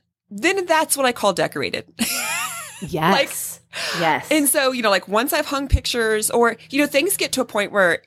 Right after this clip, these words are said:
Speaker 1: when you first move in, at least this is me, you see all those things, you go, "Oh, I wanna paint that. I, th-, those curtains are horrible." But then you get used to it.
Speaker 2: You get used to it. Yes, you
Speaker 1: And you
Speaker 2: do.
Speaker 1: say, "Eh,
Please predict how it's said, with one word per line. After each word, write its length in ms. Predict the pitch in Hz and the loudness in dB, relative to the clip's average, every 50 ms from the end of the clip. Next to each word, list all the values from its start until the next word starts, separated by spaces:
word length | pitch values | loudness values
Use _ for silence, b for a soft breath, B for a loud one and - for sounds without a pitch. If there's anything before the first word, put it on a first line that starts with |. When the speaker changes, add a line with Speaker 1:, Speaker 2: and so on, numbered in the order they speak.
| - _ | -16 _
Speaker 1:
when 160 | - 202 202 | -6 -6 -4
you 100 | 196 190 | -4 -4
first 460 | 180 - - - 302 330 370 359 - 185 | -6 -6 -4 0 0 2 2 2 0 0
move 180 | 156 143 - | -4 -6 -6
in, 160 | - 131 127 | -8 -8 -6
at 120 | - 76 - | -8 -6 -4
least 180 | 202 240 233 | -4 -4 -2
this 140 | - 247 - | -2 -2 -2
is 100 | 180 165 | -2 -2
me, 340 | 170 175 160 139 - 185 - b b b b b b b b | -2 -4 -4 -6 -8 -10 -12 b b b b b b b b
you 160 | 226 254 254 | 0 2 2
see 300 | - - - 240 214 220 | 4 2 2 4 4 4
all 120 | 233 247 | 4 4
those 220 | 233 233 233 233 - | 2 2 2 2 0
things, 320 | - 202 190 202 190 196 | 0 -2 -2 -2 -2 -4
you 60 | 196 | 0
go, 120 | - 170 - | 2 4 4
"Oh, 60 | 180 | 4
I 80 | 175 | 4
wanna 180 | 165 160 160 147 | 4 2 0 0
paint 300 | - - - 220 - - | 2 0 0 0 -2 -2
that. 400 | - 185 170 170 165 160 147 - | 0 2 2 4 2 2 2 0
I, 80 | 160 151 | -2 -2
th-, 160 | - - - - | -2 -6 -10 -2
those 240 | - 185 202 214 - | 0 0 2 2 0
curtains 320 | - - 185 170 - 175 156 | -2 -4 -6 -6 -4 -6 -6
are 60 | 135 | -8
horrible." 580 | - - 185 185 185 180 180 170 156 - B B B B B - | -8 -6 -2 0 0 2 2 0 0 0 B B B B B -6
But 100 | 262 247 | -2 2
then 140 | 320 311 330 | 4 4 4
you 80 | 339 | 4
get 160 | - 294 - | 4 2 0
used 340 | 247 254 311 427 - - - | 2 2 2 2 2 0 0
to 140 | - - - | 0 0 0
it. 160 | - - - _ _ _ | 0 -2 -6 _ _ _
Speaker 2:
You 120 | - - 160 | -12 -10 -6
get 200 | 143 180 - - | -4 -4 -2 0
used 260 | 240 285 294 - - | 0 0 0 0 -2
to 140 | - 247 233 | -2 0 0
it. 180 | 226 226 214 - - | 0 0 -2 -4 -6
Yes, 200 | 156 147 - - | -10 -10 -2 0
you 40 | 247 | 0
Speaker 1:
And 100 | 269 269 | 2 4
you 100 | 294 285 | 4 4
Speaker 2:
do. 80 | 269 220 | 4 4
Speaker 1:
say, 280 | 302 285 294 294 277 - _ _ _ _ _ _ 392 | 4 4 2 2 -2 -8 _ _ _ _ _ _ 0
"Eh, 160 | 440 415 | 2 2